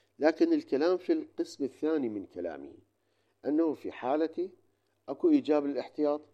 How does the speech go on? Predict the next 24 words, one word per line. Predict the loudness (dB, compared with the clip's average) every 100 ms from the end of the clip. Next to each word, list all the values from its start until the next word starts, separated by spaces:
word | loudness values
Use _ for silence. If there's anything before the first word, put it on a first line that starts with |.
| -10
فجاء | -2 2 4
بالفعل، | 4 0 -2 -4 -6 _ _ _
وبالواقع | -2 -2 2 0 -2 -8
ماكو | -8 -4 -4
أصل | -4 -10
حكم، | -10 -14 -16 _ _ _ _ _ _ _ _ _ _ _ _ _ _ _
ماكو | 2 2 0
حكم | -6 -6 -4 -6
بالوجوب، | -8 -8 -12 -18 _ _ _ _ _ _ _ _ _ _ _ _ _ _ _ _
ماكو | 2 2 2 -10
حكم | -8 -6 -4
بالوجوب. | -4 -8 -14 -18 _ _ _ _ _ _ _ _ _ -14
احتاط | -12 2 4 4 2
مثلا | -4 -4 -6
فاغتسل، | -4 -8 -6 -10 -10 -14 -16 _ _ _ _ _ _ _ _ _ _ _ _ _ _ _
وفي | -6 -2 -4
الواقع | 0 0 -2 -4
وفي | -6 -2 -2
نفس | -2 -6 -8
الأمر | -4 -4 -4
لا | 0 4 4
يوجد | 4 0
حكم | -8 -8 -4
بالوجوب، | -6 -6 -10 -12 -16